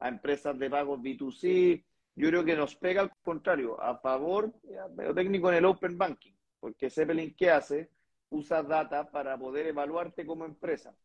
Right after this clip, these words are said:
Entonces, por eso te vimos, por ejemplo, las claves de impuesto interno, para encriptarlas y poder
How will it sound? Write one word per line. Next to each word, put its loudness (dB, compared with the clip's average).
Entonces, -12
por -2
eso -2
te -2
vimos, -4
por -4
ejemplo, -6
las -4
claves 0
de -6
impuesto -4
interno, 0
para 0
encriptarlas 0
y -8
poder -4